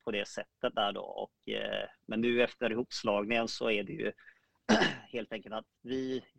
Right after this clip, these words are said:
utvecklingslaget, ligger i laget under A-laget. Så jämför man på till exempel herrsida, eh, i ett vanligt klubb där så har du A-lag, sen P nitton och så vidare. Eh, tar du till exempel Hammarby så har du ju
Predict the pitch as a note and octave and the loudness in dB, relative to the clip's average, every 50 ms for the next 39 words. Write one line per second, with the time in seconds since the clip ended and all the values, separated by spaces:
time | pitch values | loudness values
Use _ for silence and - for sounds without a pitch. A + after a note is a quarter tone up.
0 | _ - C3 B2+ - - A2+ G#2+ - A2+ G#2+ G#2 - A#2+ G#2+ G#2+ A2 A2+ - - | _ -6 -6 -4 -2 -4 -4 -4 -4 -6 -10 -6 -4 -2 -2 0 0 -2 -4 -4
1 | A2 G#2+ G2+ F#2+ G#2 G#2 G#2 G2+ - - _ _ _ _ - C3 C3 C3 A#2+ A2+ | -4 -4 -2 -2 -2 -2 -2 -2 -4 -8 _ _ _ _ 0 4 6 6 6 4
2 | G#2+ A2 G#2+ - A2+ G#2+ G2+ G2+ A2+ A#2+ A#2+ A#2 A2 G2+ F#2 G2 F#2+ F#2+ - - | 2 -2 -4 -6 -6 -6 -4 -4 -2 0 0 0 0 -2 -4 -8 -10 -12 -8 -6
3 | A2 G#2+ G#2+ A2+ A2 G#2+ - - - A2 A2 G#2+ G#2+ - - A2 G#2+ G#2+ G#2 G#2 | -4 -4 -2 -4 -4 -6 -8 -10 -6 -4 -2 -2 -2 -4 -4 -2 0 0 0 -2
4 | G2+ - _ - G2+ G#2+ G#2 - A2 G#2 G#2 - - G#2+ G#2+ G#2 - A#2 A2 G#2+ | -4 -6 _ -6 -6 -6 -4 -2 -2 -4 -2 -2 -2 -2 2 4 4 4 4 2
5 | - - - G#2+ G2+ G2+ A2 A2+ A2+ - _ _ _ _ _ _ _ _ _ _ | -2 -4 -2 -2 0 2 2 2 2 2 _ _ _ _ _ _ _ _ _ _
6 | _ _ _ _ _ - - G#2 G#2 G#2 G#2 G#2 G2+ G#2 A2 - - B2+ C3 C3 | _ _ _ _ _ -6 -4 -2 0 0 0 0 -2 -2 -4 0 2 4 6 6
7 | A#2 A#2+ B2+ B2 - - B2+ A#2 A2+ A2+ G#2+ G2+ G2+ - A#2+ G#2+ G#2 G#2+ A2 G#2+ | 6 4 2 0 2 0 0 2 2 2 0 0 0 -2 -4 -4 -2 -2 -2 -2
8 | G#2+ G#2 - A2+ A2+ A2 G#2+ G#2+ G#2 G#2+ - - A2 G#2 G#2 A#2 G#2+ G#2 G2+ G2 | -2 -2 0 0 2 2 2 0 -2 -2 -4 -6 -10 -8 -4 -4 -4 -4 -4 -6
9 | - _ - G#2+ G2+ G#2 G2 - - - G#2+ G#2+ G#2 G2+ F#2 F#2 - - - - | -10 _ -8 -8 -6 -6 -8 -8 -6 -2 0 0 0 2 2 0 0 0 -4 -6
10 | - - - A2 A2 G#2+ G#2+ G#2 G#2 G#2 G2+ - - A2 G#2 G#2 G2+ - G#2 G#2 | -8 -8 -4 -2 -2 0 0 0 0 0 0 2 2 2 2 2 2 0 0 0
11 | G2+ - A2 G#2+ - G2+ G#2+ G2+ G#2 G#2 G2+ G2 G2 A2 G#2+ G#2 - A2 G2+ G2+ | 0 -2 -2 0 2 2 2 2 2 2 0 0 2 2 0 0 0 0 0 0
12 | G2+ G#2 G#2 G#2 G#2 G#2 G#2 | 0 0 0 0 0 -2 -2